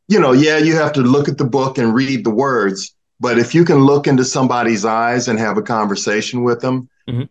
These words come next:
Speaker 1: um, it may not happen on the first read. It's like, "Ah, no, that wasn't it." And then you say the same thing again, but now you don't have to look at the book as much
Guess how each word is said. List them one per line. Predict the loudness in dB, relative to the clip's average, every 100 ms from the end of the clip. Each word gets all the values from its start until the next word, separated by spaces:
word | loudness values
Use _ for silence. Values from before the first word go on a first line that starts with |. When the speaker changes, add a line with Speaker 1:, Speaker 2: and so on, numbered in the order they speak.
| -2
Speaker 1:
um, | 0 2 4 4 2 0 -6 -2
it | 2
may | 2 2
not | 0 -2
happen | -2 -2 -2
on | 0 -2
the | -4
first | -2 -2 -2 -2
read. | -2 0 0 -2
It's | -6 -6
like, | -6 -4
"Ah, | 0 2
no, | 2
that | 2 2
wasn't | 2 2 0
it." | 0 -2
And | -2 0
then | 0
you | 0
say | -2 -4
the | -2
same | -4 -4 -4 -2
thing | -2
again, | -2 -2 -2
but | -2 -2
now | -2 -2
you | 0
don't | 0 -2
have | -2
to | 0
look | 0 0
at | -6
the | -4
book | -4 -2
as | -4 -2
much | -2 -2 -4 -12